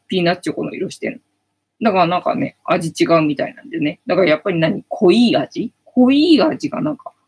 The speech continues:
流行ってんのかなと思って。だからどっちかが濃いので、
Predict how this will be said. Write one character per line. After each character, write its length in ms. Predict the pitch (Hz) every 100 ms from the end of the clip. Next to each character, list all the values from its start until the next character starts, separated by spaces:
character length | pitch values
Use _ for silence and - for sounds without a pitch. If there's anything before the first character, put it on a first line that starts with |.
| _ -
流 60 |
行 40 | 185
っ 80 | 220
て 120 | 170
ん 60 | -
の 60 |
か 140 | - -
な 180 | - -
と 80 |
思 80 | -
っ 20 |
て。 160 | - -
だ 120 | 165
か 80 | 160
ら 40 |
ど 120 | 170 180
っ 60 |
ち 100 | -
か 120 | 427
が 140 | 349 208
濃 260 | - 185
い 300 | 196 196 156
の 140 | - 135
で、 240 | 175 -